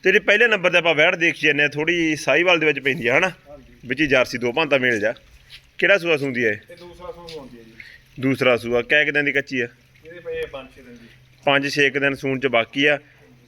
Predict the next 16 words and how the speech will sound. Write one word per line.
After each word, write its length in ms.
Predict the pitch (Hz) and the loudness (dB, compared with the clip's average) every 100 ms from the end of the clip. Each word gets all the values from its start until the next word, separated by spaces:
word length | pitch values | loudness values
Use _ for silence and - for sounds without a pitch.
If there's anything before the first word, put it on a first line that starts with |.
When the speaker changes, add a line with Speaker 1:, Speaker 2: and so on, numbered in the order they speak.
| - | -2
Speaker 1:
ਤੇ 140 | 151 | 0
ਪਹਿਲਾਂ 280 | 147 151 160 | 2 2 2
ਦਾ 140 | 170 | 0
ਕੀ 200 | 165 147 | 0 -2
ਰਿਕਾਰਡ 280 | 135 160 127 | -2 0 0
ਦੱਸਿਆ 260 | 120 123 117 | 0 -2 -2
ਮਾਲਕਾਂ 320 | 110 104 107 | -2 -4 -6
ਨੇ? 60 | 110 | -6
Speaker 2:
ਇਹਨਾਂ 300 | 165 - 175 | -14 -18 -18
ਨੇ 100 | 170 | -20
ਦਿੱਤਾ 280 | 123 160 | -18 -18
ਤੇਰਾਂ 320 | 156 156 135 127 | -16 -16 -18 -18
ਕਿਲੋ 240 | 120 120 | -18 -20
ਜੀ 100 | 113 _ _ _ _ | -20 _ _ _ _
ਪਹਿਲਾਂ 260 | 135 147 | -20 -16
ਨੇ। 100 | 143 | -16